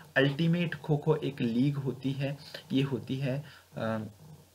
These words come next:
पूरे भारत में कहीं पर भी इसकी जो है वो, अ, ये करवाई जा सकती है। जैसे प्रो कबड्डी है, वैसे ही अल्टीमेट खो खो का भी दूसरा लीग जो है वो स्टार्ट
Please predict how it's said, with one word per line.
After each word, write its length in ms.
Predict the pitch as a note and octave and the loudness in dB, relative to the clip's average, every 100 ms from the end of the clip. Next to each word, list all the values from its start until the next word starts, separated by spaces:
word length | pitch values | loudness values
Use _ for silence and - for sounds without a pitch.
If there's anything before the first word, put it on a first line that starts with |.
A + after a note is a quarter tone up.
| - - - - - - - - - | -20 -20 -20 -20 -20 -16 -12 -12 -2
पूरे 220 | B2+ B2+ C3 | 4 4 4
भारत 420 | B2 A#2+ C3+ C#3 | 4 2 2 0
में 180 | C3+ C3+ | -2 -2
कहीं 260 | A#2+ C#3+ | 0 2
पर 180 | D3 D3 | 4 4
भी 140 | D3 | 4
इसकी 280 | C#3+ - B2 | 0 0 -2
जो 120 | A#2+ | 0
है 120 | B2+ A2+ | -2 -2
वो, 260 | B2 C#3 - - - - | 0 -2 -4 -14 -10 -2
अ, 80 | |
ये 160 | G#2+ A#2+ | 2 2
करवाई 400 | A#2+ A2+ G#2 B2 | 6 6 6 4
जा 180 | B2+ B2 | 4 2
सकती 300 | - - B2+ | 0 -6 -4
है। 60 | |
जैसे 200 | A#2 A2+ | -4 -6
प्रो 260 | B2+ A#2 C3 | -4 0 0
कबड्डी 400 | C3 B2 B2 B2 | 2 -2 0 -2
है, 200 | B2+ B2 | -4 -2
वैसे 280 | A#2+ D3 D#3+ | 0 0 2
ही 280 | D3+ D3+ - | 4 2 0
अल्टीमेट 480 | - B2+ C3+ C#3+ C#3+ | -2 -2 -2 -2 -4
खो 220 | - D3 | 0 0
खो 280 | C#3+ D3+ D3+ - - - | 2 0 0 -6 -14 -2
का 120 | A2+ | 0
भी 160 | C3+ | 2
दूसरा 360 | B2+ C3 - D#3+ D3+ D3 - | 2 0 2 2 2 0 -2
लीग 400 | B2+ B2 C#3+ D3 | 2 4 4 2
जो 120 | C3+ | 0
है 140 | B2 A#2 | -2 -2
वो 180 | C3 | -2
स्टार्ट 320 | C3+ - A2 | -4 0 -2